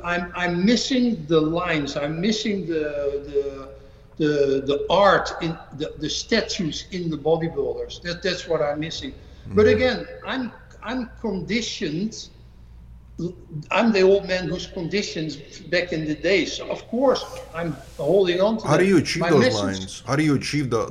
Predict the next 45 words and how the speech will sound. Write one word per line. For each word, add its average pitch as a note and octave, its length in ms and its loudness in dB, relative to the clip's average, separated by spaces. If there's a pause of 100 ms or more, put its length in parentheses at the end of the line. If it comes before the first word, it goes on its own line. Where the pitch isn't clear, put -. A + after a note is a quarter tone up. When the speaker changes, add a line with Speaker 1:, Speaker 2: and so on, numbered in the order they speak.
Speaker 2:
lines B2+ 280 2
that B2 60 0
you're G#2+ 60 -2
talking A#2+ 300 0
about, F#2 240 -2
right? F2+ 260 -4
To - 80 -14
make F#2+ 160 -6
it G2+ 60 -4
look F#2+ 140 -4
like F2+ 100 -8
a F#2 60 -12
statue, F#2+ 420 -8
basically. F2 400 -12
How G2+ 100 -4
do G#2 100 -4
you, - 180 -10
how G#2 160 -6
is G2+ 80 -4
that G2+ 120 -2
achieved? F#2 420 -8
What's, F#2+ 260 -8
what, F#2+ 260 -4
what A2 160 -2
are A2 40 -2
they G#2 100 -4
not G#2 240 -6
doing, G#2 380 -4
in F2+ 120 -10
your F#2 140 -8
opinion, F2+ 500 -10
to, - 280 -14
to F2 180 -10
achieve F#2 320 -10
that D#2 200 -12
look? - 200 -20 (1600)
Speaker 1:
Anybody A3+ 540 2
on F#3 100 -2
the F3 80 0
Olympia F#3+ 360 -4
stage, F3 380 -6
anybody F#3+ 540 4
on, E3+ 220 0
uh, D3+ 480 -2
on, D3+ 200 -2